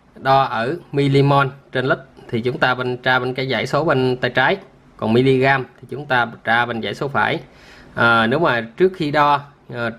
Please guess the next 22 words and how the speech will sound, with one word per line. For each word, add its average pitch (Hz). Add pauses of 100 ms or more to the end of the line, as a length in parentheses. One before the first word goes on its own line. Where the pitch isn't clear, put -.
trong 127
buổi 127
sáng 147
trước 175
khi 143
ăn 131
thì 120
chúng 147
ta 127 (720)
nên 127
đo 131
ha, 139 (200)
tốt 139
nhất. 175 (520)
Thì, 107
à, 107
kết 110
quả 117
nếu 165
mà 139
màu 107
xanh. 120